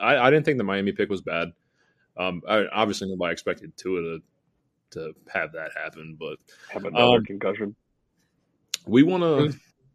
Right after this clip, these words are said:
Speaker 3: yeah, Cincinnati was more of, like, a, they had to come back to earth eventually
Speaker 1: Right.
Speaker 3: type of game. So it's like,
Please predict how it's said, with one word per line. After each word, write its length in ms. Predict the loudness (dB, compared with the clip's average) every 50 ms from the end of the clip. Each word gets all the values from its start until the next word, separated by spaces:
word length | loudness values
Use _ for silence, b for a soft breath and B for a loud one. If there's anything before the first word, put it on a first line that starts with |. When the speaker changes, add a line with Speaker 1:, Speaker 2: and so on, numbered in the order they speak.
| _ _ _ _ _
Speaker 3:
yeah, 300 | 0 2 4 4 4 2 0
Cincinnati 480 | -4 -4 -2 -2 0 0 2 4 4 4
was 120 | 2 2
more 200 | 0 0 0 0
of, 60 | 2
like, 220 | 2 0 0 0 -2
a, 280 | -2 -2 -2 -2 -4 -4
they 160 | -2 -2 0 0
had 140 | 0 -2 -2
to 60 | -4
come 200 | -4 -4 -4 0
back 300 | 0 0 0 0 -2 -6
to 140 | -10 -10 -6 -4
earth 440 | -2 -2 -2 -4 -8 -12 -20 -20 _ _ _ _ _ _ _ _ _ _ _ _ -2
eventually 560 | -2 2 4 4 4 4 2 0 0 0 0
Speaker 1:
Right. 80 | 0 0 -2 -2 -2
Speaker 3:
type 40 | -2
of 100 | -2 -2
game. 300 | 0 0 0 0 -2 0
So 160 | 0 0 0
it's 100 | 0 0
like, 180 | -2 -2 0